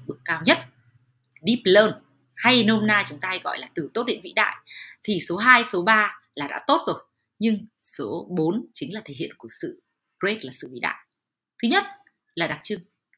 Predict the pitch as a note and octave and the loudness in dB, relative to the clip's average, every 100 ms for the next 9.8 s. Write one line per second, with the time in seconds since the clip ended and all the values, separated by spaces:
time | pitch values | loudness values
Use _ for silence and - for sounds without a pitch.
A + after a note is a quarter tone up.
0 | _ G3 G#3 G3+ F#3+ C3 B2 E3+ C#3+ F3+ | _ -4 -2 -2 -4 -8 -10 -12 -10 -12
1 | - _ _ _ - B3+ C#4 A3 F3 G3+ | -14 _ _ _ -10 -4 -2 -2 -2 0
2 | F3 E3+ A3 B3 A#3+ A3 D3+ A#2+ - - | -2 -2 -6 -8 -8 -6 -8 -8 -6 -8
3 | C3 C3 F3 - - - - - - C4 | -8 -4 -4 -6 -18 -18 -10 -8 -4 -4
4 | B3 - - G#3 G3 C4+ F#4 C4 C#3+ C3 | -4 -10 -6 -4 -4 -6 -4 -2 -2 -4
5 | D#3+ - _ - - - E3+ - F#3+ C#3 | -8 -10 _ -12 -8 -2 -2 -2 -2 -2
6 | - G#3 A3+ - - D#3 D3+ - G#3+ B3+ | -4 -2 -2 -4 -6 -6 -6 -2 0 2
7 | G#4 F4 E3+ C#3 G3+ G3+ F#3+ - - D#3+ | -2 0 0 0 -4 -2 -2 -4 -8 -6
8 | A#3 - C#4 B3+ - B3 - E3 - _ | -6 -6 -6 -6 -6 -6 -6 -8 -10 _
9 | _ - D3+ C3+ D#3 F3 - F3 | _ -6 -4 -4 -8 -10 -8 -8